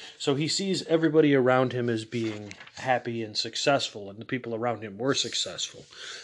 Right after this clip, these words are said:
Uh, whether they were happy or not is another story, but they did have a lot of success. And again, you start to see part of this modern fixation with, um, needing to be known, you know, which has been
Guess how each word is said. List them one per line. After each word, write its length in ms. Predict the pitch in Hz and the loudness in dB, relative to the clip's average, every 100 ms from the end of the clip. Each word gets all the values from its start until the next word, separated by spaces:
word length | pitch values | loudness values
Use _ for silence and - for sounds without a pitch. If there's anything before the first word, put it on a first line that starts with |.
| - - | -12 -4
Uh, 300 | 107 101 98 - _ - | -2 -2 -6 -12 _ -4
whether 260 | 120 110 107 | 0 2 2
they 120 | 110 | 2
were 140 | 98 | 4
happy 360 | 135 147 135 113 | 8 8 8 2
or 80 | 110 | 0
not 180 | 104 | -4
is 120 | 110 117 | -4 -2
another 320 | 110 104 101 | -2 -4 -2
story, 500 | - 165 139 107 101 | 2 6 8 6 2
but 240 | 117 107 | 0 0
they 160 | 123 113 | 0 4
did 220 | 131 120 | 8 8
have 180 | 117 110 | 8 4
a 60 | |
lot 280 | 107 110 107 | 2 0 -2
of 120 | 107 | -2
success. 720 | - 107 - 147 120 95 - - - - - - | -2 -2 2 4 4 2 -2 -4 -14 -14 -10 2
And 100 | 123 | 4
again, 360 | 127 185 160 | 10 10 10
you 100 | 151 | 6
start 260 | 135 147 143 | 4 4 4
to 80 | 131 | 4
see 200 | - 156 | 4 2
part 300 | - 135 139 | 4 6 6
of 160 | 123 117 | 6 6
this 420 | 120 - - - | 4 4 0 -2
modern 720 | 117 113 127 127 127 120 107 | -6 2 4 6 4 2 -2
fixation 920 | - 127 - - 127 123 - 113 104 | 2 2 4 6 8 6 0 -2 -2
with, 380 | 110 110 104 - - - - - _ | 0 0 -2 -8 -16 -18 -18 -20 _
um, 480 | 117 113 110 107 104 - | 0 2 2 -2 -8 -8
needing 540 | 139 120 131 127 120 | -6 0 4 4 4
to 100 | 120 | 2
be 180 | 120 117 | 0 0
known, 460 | 107 113 113 95 71 - - | 0 2 2 -2 -8 -12 -12
you 80 | 107 | -14
know, 100 | 101 | -14
which 280 | 107 117 120 | -10 -8 -6
has 160 | 117 110 | -6 -4
been 380 | 117 110 110 | -4 -4 -8